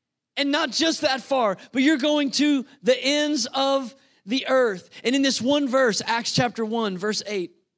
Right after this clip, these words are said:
Jesus gives us the plan and the purpose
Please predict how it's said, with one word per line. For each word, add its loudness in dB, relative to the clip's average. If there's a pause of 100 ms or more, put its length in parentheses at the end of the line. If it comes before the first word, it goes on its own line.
(1300)
Jesus 2
gives -2
us -4
the -2
plan -4
and -2
the -2
purpose -8